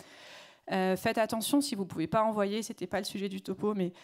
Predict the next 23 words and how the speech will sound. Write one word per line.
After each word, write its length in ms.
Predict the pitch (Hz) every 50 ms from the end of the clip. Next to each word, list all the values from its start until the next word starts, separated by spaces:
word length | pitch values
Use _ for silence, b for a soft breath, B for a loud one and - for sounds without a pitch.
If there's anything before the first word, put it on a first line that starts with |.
| B B B B B B
en 80 | - 196
termes 180 | 185 202 202 202
de 80 | 190
prévention, 600 | 185 - - 208 208 208 196 - - 220 220 233 233
pensez 320 | - - 196 185 - 202
toujours 380 | - - 226 214 233 247 226 214
à 60 | 202
envoyer 220 | 202 202 208 208 208
les 100 | 208 202
patients 260 | 196 190 190 - 214
en 40 | 214
consultation 480 | 202 208 - - - - 196 - 220 208
d'allergologie, 580 | 190 175 175 175 175 180 175 185 185 190 214
puisque 220 | - - - - 196
vous 160 | 180 - 185
ne 40 | 175
pouvez 300 | - 175 170 185 190 190
pas 220 | - - 226 233
préjuger 500 | 233 - - 226 196 208 202 196 202 202
du 100 | 190 175
risque 280 | 180 185 196 - - 196
allergique, 580 | 190 185 185 185 190 175 196 202 - - - B B B B B B B B B B -
euh, 560 | - 170 165 170 165 160 160 165 165 160 165